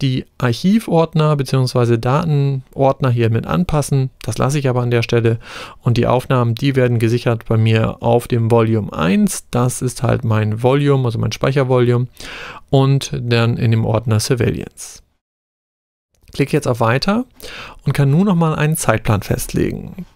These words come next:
Das ist auch ebenfalls sehr wichtig, denn im Zeitplan kann man sagen, okay, ich habe eine Bewegungserkennung oder eine fortlaufende Aufnahme.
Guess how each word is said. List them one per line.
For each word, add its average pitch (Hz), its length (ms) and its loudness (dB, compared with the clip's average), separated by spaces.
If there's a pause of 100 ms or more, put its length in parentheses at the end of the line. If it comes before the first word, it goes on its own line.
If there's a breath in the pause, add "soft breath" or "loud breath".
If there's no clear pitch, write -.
(100)
Das 131 460 -2
ist - 320 -2
auch 127 200 0
ebenfalls 151 480 0
sehr 117 200 0
wichtig, 165 380 -2
denn 143 260 -2
im 123 160 -2
Zeitplan 135 460 -2
kann 127 100 -4
man 123 160 0
sagen, 117 260 0
okay, 120 380 0
ich 113 120 -6
habe 120 120 -2
eine 117 80 2
Bewegungserkennung 123 920 0
oder 107 200 0
eine 110 180 0
fortlaufende 120 640 0
Aufnahme. - 640 -2